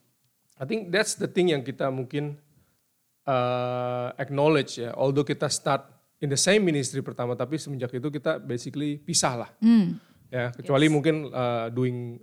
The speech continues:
Speaker 1: life group, small group gitu,
Speaker 2: Iya,
Speaker 1: we, we did it
Speaker 2: iya.
Speaker 1: together. Uh, jadi the difference in passion, talenta, dan kepribadian,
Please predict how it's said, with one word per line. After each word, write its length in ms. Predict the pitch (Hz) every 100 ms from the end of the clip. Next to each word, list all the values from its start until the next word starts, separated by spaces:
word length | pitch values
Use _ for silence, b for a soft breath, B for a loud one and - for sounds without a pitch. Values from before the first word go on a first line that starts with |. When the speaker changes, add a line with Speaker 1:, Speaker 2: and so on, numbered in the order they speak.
| -
Speaker 1:
life 300 | 135 127 -
group, 300 | 135 123 -
small 240 | 135 123 123
group 300 | 120 123 -
gitu, 160 | -
Speaker 2:
Iya, 220 | 113 180 117
Speaker 1:
we, 100 | 143
we 20 |
did 100 | 113
it 140 | 185 170
Speaker 2:
iya. 20 |
Speaker 1:
together. 540 | 113 117 127 135 131 - B B B -
Uh, 400 | - 131 127 127
jadi 400 | 127 160 233 -
the 160 | 151 131
difference 560 | 127 208 - 208 202 - 160
in 160 | 139
passion, 720 | - - 131 135 - 190 208 - _ _ _ _ _ -
talenta, 720 | 131 131 127 131 120 143 139
dan 400 | 143 123 120 117
kepribadian, 960 | 117 143 139 123 127 110 113 110 117